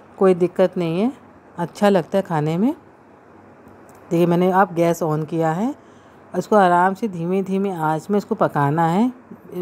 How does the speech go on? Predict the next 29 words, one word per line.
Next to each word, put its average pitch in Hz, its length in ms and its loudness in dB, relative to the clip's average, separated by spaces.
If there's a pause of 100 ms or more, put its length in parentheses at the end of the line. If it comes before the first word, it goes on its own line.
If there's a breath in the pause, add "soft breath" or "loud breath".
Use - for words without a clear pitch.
(380)
कितनी 214 300 2
भी 247 120 4
स्वीट 226 280 0
डिशेस 220 420 2
होती 180 280 -2
हैं 175 160 0
वो 202 120 0
मैक्सिमम 190 460 -2
धीमी 185 260 0
आंच 156 320 0
में 190 80 0
ही 202 80 0
पकती 160 440 -4
हैं, 208 220 -2 (680 loud breath)
बहुत 190 240 6
कम 196 220 2
होती 185 340 0
हैं 202 120 0
जो 196 120 2
तेज़ 170 320 -2
में 175 120 -2
पकती 160 380 -6
हैं। 214 240 0 (1120 loud breath)
अब 165 100 2
इसको 180 200 0
पलट 160 400 2
देंगे 170 380 -2
हम 220 240 0 (560)
<clears throat> - 340 -4